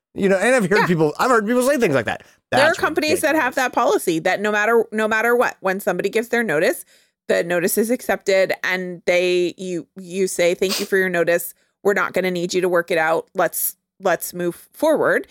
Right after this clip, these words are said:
Speaker 2: And they give them a severance or they, you know, pay them for their time through the notice that they gave. But they just say, "Okay, let's come up with a short-term plan, whether it's two days, two weeks, whatever. We're gonna transition your things and we're gonna move, move
Speaker 1: Yeah.
Speaker 2: forward."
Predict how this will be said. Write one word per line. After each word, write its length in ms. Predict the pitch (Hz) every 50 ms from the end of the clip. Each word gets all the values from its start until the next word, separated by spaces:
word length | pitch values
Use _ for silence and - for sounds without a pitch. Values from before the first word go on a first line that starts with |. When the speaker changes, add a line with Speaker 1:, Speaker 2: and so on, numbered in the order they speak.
| - - - - -
Speaker 2:
And 200 | - 202 196 190
they 160 | 185 185 185
give 240 | 196 - 202 180 190
them 140 | - 190 190
a 60 | 190
severance 540 | - - 185 175 185 185 196 208 240 269 -
or 140 | 185 175 170
they, 340 | 170 180 180 175 175 175 175 - -
you 80 | 190
know, 200 | 180 175 170 170
pay 240 | 165 - - 214 190
them 200 | 190 196 190 208
for 240 | - - 190 180 175
their 200 | 175 175 170 180
time 440 | - - - 180 180 180 180 175 185
through 600 | - - 185 185 185 185 185 185 180 185 175 -
the 120 | - 175
notice 320 | 175 180 175 170 180 180 -
that 140 | - 170 -
they 120 | 175 175
gave. 340 | 165 156 165 165 202 226 - - - - _ _ -
But 160 | 202 196 190
they 200 | - 180 180 190
just 240 | 185 185 180 180 -
say, 240 | - 190 190 185 170
"Okay, 200 | - - - 185
let's 280 | 180 180 - - - -
come 200 | - 233 190 185
up 160 | 175 - -
with 180 | 190 190 -
a 180 | 185 180 170 170
short-term 460 | - - 151 147 - - - 175 185
plan, 320 | 180 214 220 240 240 233 220
whether 240 | 190 170 165 165 160
it's 140 | 147 - -
two 180 | - - 190
days, 280 | 185 190 180 180 170 -
two 140 | - - 185
weeks, 280 | 185 175 170 - -
whatever. 500 | 190 185 175 196 220 220 254 247 233 240 - - _ _ _ _
We're 120 | - 202 190
gonna 180 | 196 180 175 -
transition 560 | - - 175 175 175 170 165 - - 185 180
your 100 | 175 185
things 340 | - - 185 196 208 - -
and 100 | 175 170
we're 100 | 170 156
gonna 160 | 170 165 165
move, 420 | 165 160 156 165 170 - - - _ _ -
move 320 | 190 220 180 180 175 175
Speaker 1:
Yeah. 140 | - - -
Speaker 2:
forward." 420 | 196 185 180 139 - 78 87 -